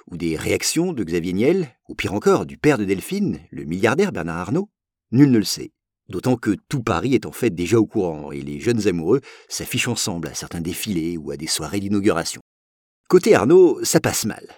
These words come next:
Oui, au début, Bernard Arnault voit d'un très mauvais œil cette relation. D'après un proche, je cite, « Il était même fou de rage lorsqu'il a appris leur liaison. » Avec son passé dans le Minitel Rose et sa condamnation par la justice,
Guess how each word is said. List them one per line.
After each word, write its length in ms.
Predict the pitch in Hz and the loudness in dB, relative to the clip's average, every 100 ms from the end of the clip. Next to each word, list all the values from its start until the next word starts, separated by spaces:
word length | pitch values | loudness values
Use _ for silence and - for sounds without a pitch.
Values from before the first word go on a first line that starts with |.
| _ _ - | _ _ -8
Oui, 140 | 113 - | -6 0
au 60 | 117 | 2
début, 260 | 135 160 | 4 2
Bernard 320 | 147 123 143 | 2 2 2
Arnault 320 | 113 92 156 139 | 2 2 2 2
voit 200 | 110 127 | 0 -2
d'un 180 | 90 | -4
très 300 | - - 214 | -6 -4 -2
mauvais 340 | 185 90 78 131 | 0 0 -2 0
œil 120 | 165 | 0
cette 200 | - 113 | 0 -2
relation. 480 | 139 101 87 - - _ _ _ - | 0 0 -2 -8 -14 _ _ _ -10
D'après 240 | 87 - | -6 -2
un 80 | 95 | -4
proche, 400 | - 156 - - | -2 -2 -2 -10
je 80 | 82 | -10
cite, « 380 | - 175 - - _ | -6 -6 -8 -20 _
Il 100 | 123 | 0
était 180 | 151 135 | 0 2
même 220 | 151 180 | 2 2
fou 280 | 110 - 214 | -2 -4 0
de 60 | 156 | 0
rage 440 | - 87 143 135 | 2 -2 -4 -6
lorsqu'il 320 | 220 - 202 | -6 -6 -4
a 40 | 76 | -4
appris 220 | - 156 | -4 -2
leur 140 | 117 | -2
liaison. » 380 | 95 98 87 - _ _ _ _ | 0 -2 -2 -10 _ _ _ _
Avec 220 | 82 85 - | -8 -6 -4
son 140 | 104 | -4
passé 280 | 98 - 123 | -4 -2 0
dans 100 | 101 | 0
le 100 | 90 | 0
Minitel 360 | 98 101 104 | 0 2 0
Rose 420 | 92 135 175 123 85 | 2 2 2 0 -4
et 40 | |
sa 260 | - 80 78 | -8 -8 -6
condamnation 520 | 101 90 87 - 170 | -6 -4 -4 -4 -6
par 140 | 107 | -4
la 80 | 85 | -6
justice, 500 | 69 69 - 175 | -8 -10 -8 -8